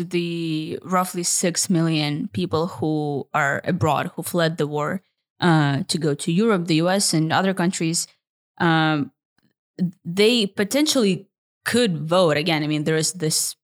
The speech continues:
theoretical way how all of this could magically work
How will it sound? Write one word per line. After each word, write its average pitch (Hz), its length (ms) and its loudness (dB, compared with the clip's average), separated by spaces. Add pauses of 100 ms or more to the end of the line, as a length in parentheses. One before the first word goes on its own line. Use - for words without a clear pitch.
(220)
theoretical 175 840 4
way 147 200 -2
how - 180 -6
all 123 200 0
of 165 100 -2
this - 160 -4
could 165 200 -2
magically 147 440 0
work 147 460 -4